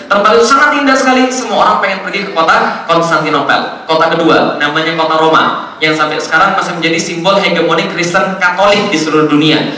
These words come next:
Hebatnya di kota itu apa? Kota itu ada ratusan alun-alun. Dan setiap alun-alun di kota Roma ini ada minimal dua sampai tiga air terjun, dan setiap air terjun di kota Roma sampai detik saya berbicara itu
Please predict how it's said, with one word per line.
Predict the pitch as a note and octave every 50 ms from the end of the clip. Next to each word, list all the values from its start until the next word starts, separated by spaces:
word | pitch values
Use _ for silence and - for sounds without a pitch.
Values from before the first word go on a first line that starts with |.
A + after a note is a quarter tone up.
| - -
Hebatnya | - - G#3 G3+ G#3 A3 A3 - C4 C4
di | B3+
kota | B3 B3+ B3+ B3+
itu | B3+
apa? | C4+ C4+ A#3+ A3+ A3 A3 A3 A3 G#3+ -
Kota | F3+ F3 F3+ F3 E3+
itu | F3 - -
ada | F#3 E3 E3+ E3+ E3
ratusan | E3 D#3+ - - F#3 F3
alun-alun. | F3 F3 E3+ E3 E3 D#3+ D#3+ D#3+ D3+ - B2+ - C3+ - - - - -
Dan | - E3 E3 E3
setiap | E3 - - - C#4 C#4+ D4 D4+
alun-alun | B3 B3 A#3 A#3 A#3 G#3+ A3 G#3+
di | - - G3
kota | F#3 F#3 F3+
Roma | E3+ E3+ E3+ E3+ F3
ini | F3 E3 D3 C#3 C#3 -
ada | D#3+ D#3+ E3 E3 E3+
minimal | F3 - B3+ B3 B3 B3 A#3+ A3 - G3
dua | G#3+ A3 G#3+
sampai | A3 G#3+ - - -
tiga | F3+ F#3 F3 E3
air | E3+ E3+ E3+ E3+
terjun, | E3+ E3 D3+ G#3+ C4 A#3+ - C4 - - -
dan | F#3 F#3+ F#3+
setiap | - - - - C#4 C#4+ D4 C#4+
air | B3+ B3 A#3+
terjun | B3 A#3+ A3+ A3 G#3+ G3 G3+
di | -
kota | F#3 F3+ F3+ F3 -
Roma | D#3+ G3+ A3
sampai | A3 G#3 G3 F3+ F3+ F3+ -
detik | D#3+ E3 E3 E3
saya | E3 - - E3 E3
berbicara | E3 E3 E3 D#3 D3+ F#3 F#3+ G3 F#3+ F#3+
itu | F#3 -